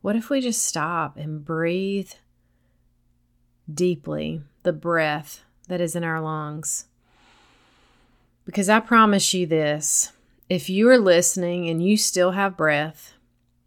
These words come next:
then you have a purpose. If you're listening and you have breath in your lungs, you were created by the Creator of the world. And He knit you together,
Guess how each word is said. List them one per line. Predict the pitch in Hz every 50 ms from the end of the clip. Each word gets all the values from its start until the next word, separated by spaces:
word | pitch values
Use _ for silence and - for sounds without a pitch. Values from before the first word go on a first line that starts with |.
| _ _ _ _ _ _ _ _ _ _ _ _ _ - - -
then | 180 180 175 170
you | 165 170 160
have | 160 147 143
a | 151 143
purpose. | - 151 143 139 143 156 147 143 139 - - - - - _ _ _ _ _ _ _ _ _ _ _ _ _ _ _ _ _ _ _ _ _ _ _ _ _ _ _ _ _ _ -
If | 190 196 - 202
you're | 208 214 226 233
listening | 240 214 196 190 196 196 - - 202 190 190 185 190 180
and | 175 170 175 185
you | 196 202 196
have | 190 208 196 185 180 170
breath | 170 170 160 156 151 151 151 151 151 - - - - -
in | 202 185 175
your | 175 175 175 170
lungs, | 165 156 156 151 151 151 151 156 156 143 151
you | 170 180 214 240 247 233
were | 185 180 170 170
created | 170 - - 170 156 156 156 165 175 185 190 190 190 185 190 185 - -
by | - 156 160 156
the | 151 151 151
Creator | 147 - - 160 156 160 165 170 180 180 180 175 175 175 175 165 - _ _ _ -
of | 175 170 156
the | 175 165
world. | 151 151 151 147 147 151 143 156 151 - - _ _ _ _ _ _ _ _ _ _ _ _ _ _ _ _ _ _ _ _ _ _ _ _ _ _ _ _ _ _ _ _ _ _
And | 185 185 180
He | 180 208 208
knit | 208 196 185 180 175 -
you | - 202 202 214
together, | 202 202 165 175 165 160 160 165 185 202 214 233 240 240 240 240